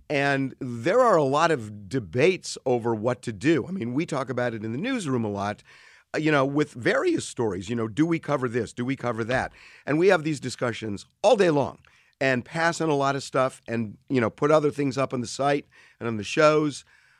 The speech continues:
But this is a tough one for me because, yes,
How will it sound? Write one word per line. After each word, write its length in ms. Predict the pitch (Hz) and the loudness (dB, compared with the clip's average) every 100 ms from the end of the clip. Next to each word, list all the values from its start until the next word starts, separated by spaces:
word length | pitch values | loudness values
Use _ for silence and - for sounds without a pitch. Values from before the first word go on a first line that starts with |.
| _ - 95 - _ _ | _ -20 -18 -20 _ _
But 300 | 160 151 - | 4 4 0
this 520 | 139 113 117 202 - - | -12 -6 0 0 0 -4
is 240 | 165 165 151 | -2 -2 0
a 140 | 160 165 | -2 -2
tough 360 | - 185 208 | -4 -4 -4
one 220 | 156 135 107 | -2 -2 -2
for 140 | 113 | -4
me 120 | 104 | -4
because, 340 | 95 113 127 110 | -6 -4 -4 -2
yes, 380 | 139 - - | -4 -4 -10